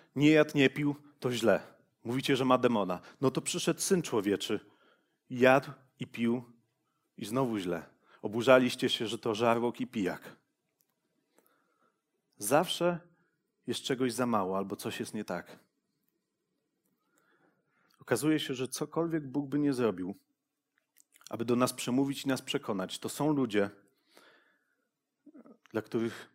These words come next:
będzie to niewystarczające. Są ludzie, którzy zwyczajnie nie chcą być przekonani. Nieważne, ile czasu spędzimy z nimi na rozmowach,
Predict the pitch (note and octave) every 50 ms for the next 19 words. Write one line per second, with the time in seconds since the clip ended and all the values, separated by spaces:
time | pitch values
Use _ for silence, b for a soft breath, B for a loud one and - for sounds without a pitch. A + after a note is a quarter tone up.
0 | _ A2+ A#2+ A#2 A2+ A2+ - B2 A2+ A#2 A2 G#2+ G#2 - A2+ G2+ - - A2 F#2+
1 | F2 E2+ D#2 - - - - - _ _ _ _ _ _ _ _ _ b b b
2 | b b b b b b b b b b b _ _ _ _ - - - F3 F3
3 | E3 C#3+ C3+ B2+ A#2+ B2 A#2+ - - A#2+ A2 A2+ G#2+ A2+ A2+ - - C#3 C3 B2+
4 | B2+ B2 B2 B2+ C3 B2 B2 - A2+ G2+ F#2 G2 - - - - - - - G2+
5 | F#2 F#2 F2 E2 D#2+ D#2 _ _ _ _ _ _ _ _ _ b b b b b
6 | b D3+ D3 D#3 E3+ D#3 D#3 D3+ D3 - F#3 D#3+ D#3 D3 D3 - D#3 D3+ C#3+ -
7 | C#3 - - - C3+ B2+ A#2+ C3+ C#3 C3 A#2 A2+ B2+ B2+ C3 C3 B2+ C3 B2 A#2+
8 | A2 B2 A2+ G2+ G2+ G#2 G#2 - - -